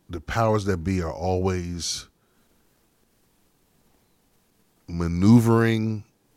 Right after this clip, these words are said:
in silence with an agenda that only suits themselves,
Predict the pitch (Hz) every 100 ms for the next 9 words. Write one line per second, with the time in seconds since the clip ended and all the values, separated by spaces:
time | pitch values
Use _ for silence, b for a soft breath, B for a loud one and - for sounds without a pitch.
0 | _ _ _ _ _ _ _ _ _ _
1 | _ _ _ _ 110 135 160 - 127 90
2 | 80 90 - - - - _ _ _ _
3 | _ _ _ _ _ _ _ _ _ _
4 | _ _ _ _ 107 110 107 98 85 78
5 | 117 117 95 85 87 92 _ _ - 90
6 | - 104 104 104 95 - 95 87 - 82
7 | 92 - 76 67 64 - -